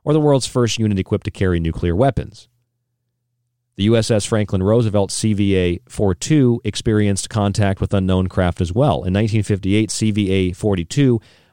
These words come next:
was one of only three aircraft carriers in the Navy's fleet equipped to carry nuclear weapons, and the only carrier allowed to transport the hydrogen bomb. What does that tell you?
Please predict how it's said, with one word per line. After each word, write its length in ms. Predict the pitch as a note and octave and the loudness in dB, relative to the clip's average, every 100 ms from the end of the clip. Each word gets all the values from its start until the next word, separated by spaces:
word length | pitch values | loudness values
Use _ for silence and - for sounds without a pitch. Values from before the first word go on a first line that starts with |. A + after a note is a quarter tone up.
| - | -2
was 160 | D#3+ | -2
one 180 | C3+ C3+ | 0 0
of 140 | B2 G#2 | 0 0
only 300 | B2 A#2+ A#2 | 0 2 0
three 340 | G#2 A2 G#2 | 0 0 0
aircraft 460 | F#2+ F#2+ - F#2+ F2+ | 0 -2 0 -2 0
carriers 420 | - F#2+ F2+ F2+ | 0 2 2 2
in 100 | F#2+ | 0
the 60 | F#2 | 0
Navy's 360 | F2+ F2 E2+ | 0 0 -2
fleet 200 | - F#2 | -4 -4
equipped 280 | E2+ - F2 | -4 -4 -6
to 80 | - | -6
carry 280 | - F2 D#2+ | -4 -2 0
nuclear 360 | D#2 D#2+ E2 | -2 -2 -2
weapons, 420 | E2 A2 A2 G#2 G2 | 0 0 0 -2 -2
and 220 | G#2 G2 | 0 0
the 100 | G2+ - | -2 0
only 320 | A#2+ G3 D#3 | 0 2 0
carrier 460 | - F2+ E2+ E2+ | 0 0 2 2
allowed 260 | F2 F2 E2 | 2 2 0
to 80 | E2 | -2
transport 640 | - F#2+ E2+ - F2 D#2+ - _ _ _ | -2 -2 -2 -4 -2 -2 -6 _ _ _
the 120 | - | -4
hydrogen 600 | F2+ E2+ D#2+ D#2+ D#2+ D2 D#2+ _ _ | 0 -2 -2 -4 -4 -4 -8 _ _
bomb. 420 | E2 G2+ F2+ G1+ - _ _ _ _ _ _ _ _ _ _ | -4 0 0 -4 -16 _ _ _ _ _ _ _ _ _ _
What 140 | G2 | -2
does 100 | F#2 | 0
that 160 | E2+ D#2 | -2 -2
tell 240 | A2 F2+ | 0 0
you? 180 | D2+ D#2+ | -2 -10